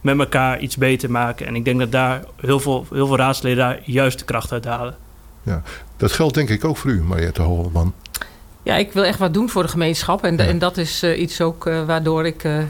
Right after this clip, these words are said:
Speaker 3: erin ben gerold, zeg maar, uiteindelijk.
Speaker 2: Nou, hoe is dat gebeurd? Hoe, hoe bent u bij de partij, eh, betrokken
Speaker 3: Ja, ik
Speaker 2: geraakt?
Speaker 3: ben door voorkeursstemming ingekomen. Ik, eh, kwam op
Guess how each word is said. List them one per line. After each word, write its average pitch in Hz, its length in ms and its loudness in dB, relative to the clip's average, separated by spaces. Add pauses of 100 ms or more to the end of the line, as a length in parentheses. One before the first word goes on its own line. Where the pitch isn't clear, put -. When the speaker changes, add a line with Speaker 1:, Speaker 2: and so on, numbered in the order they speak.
(100)
Speaker 3:
erin 170 480 0
ben 180 160 4
gerold, 170 360 2
zeg - 200 -4
maar, 165 200 0
uiteindelijk. 156 560 -2
Speaker 2:
Nou, 135 140 2
hoe 180 100 4
is - 80 0
dat 160 160 2
gebeurd? 123 400 0
Hoe, 139 240 -2
hoe 143 140 -2
bent 139 180 0
u 127 40 -4
bij 131 140 2
de 120 60 2
partij, 117 460 2
eh, 107 60 -2
betrokken 135 300 -2
Speaker 3:
Ja, - 40 0
ik - 80 2
Speaker 2:
geraakt? 226 140 4
Speaker 3:
ben 226 120 2
door 202 100 0
voorkeursstemming 202 640 0
ingekomen. 147 560 0
Ik, - 160 -10
eh, 160 160 0
kwam 180 180 0
op - 120 0